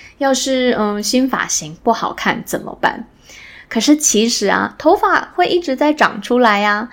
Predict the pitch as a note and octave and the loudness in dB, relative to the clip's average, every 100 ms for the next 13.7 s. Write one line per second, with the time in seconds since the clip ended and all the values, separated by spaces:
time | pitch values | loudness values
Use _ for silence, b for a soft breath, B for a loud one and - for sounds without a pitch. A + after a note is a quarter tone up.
0 | B B B3 B3 B3+ G3 G#3 C4 B3+ G3 | B B 2 4 2 0 0 0 0 -2
1 | - F#3 F#3+ G3 G3+ - - - B B | -2 -2 0 -2 -2 0 0 -4 B B
2 | - F3 G3 - C3 E3 E3 F#3 C4 - | 0 0 0 -2 -2 -2 -2 -2 -4 -8
3 | - A3 A3 G#3+ F3 F3 F3 G#3+ - G3+ | 0 4 4 4 0 0 2 2 0 -2
4 | F#3 G3+ A#3+ B B - F3 - - D3 | -2 -4 -10 B B -4 -4 -4 -2 2
5 | G3 - B B - G3 F3+ F#3+ E3+ F3 | 2 -2 B B 0 0 0 -8 -6 -8
6 | - - E3+ - F3+ - - D#3 F3+ - | -8 -4 -4 -2 -4 -4 -6 -6 -6 -6
7 | - - - - - - _ _ _ _ | -8 -8 -10 -12 -12 -12 _ _ _ _
8 | _ _ - - - - - A3 B3+ G3 | _ _ -18 -8 -8 -6 0 2 2 0
9 | F3 - B B - - G3 E3+ E3+ - | -2 -6 B B -8 0 0 0 -8 -4
10 | G3 D4+ C#4 A#3 - - _ - A3 - | -4 -2 -6 -10 -14 -20 _ -8 -8 2
11 | F4 D#4+ A3 - G#3 G3 G3 G3 B B | 4 4 0 -2 -4 -2 -4 -6 B B
12 | _ - G#3+ - - - - C4 G3+ G#3 | _ 2 2 2 -4 -10 0 2 2 -4
13 | - A#3 A3+ A#3 G3 D3+ G3 | -2 -2 0 -2 -4 -6 -6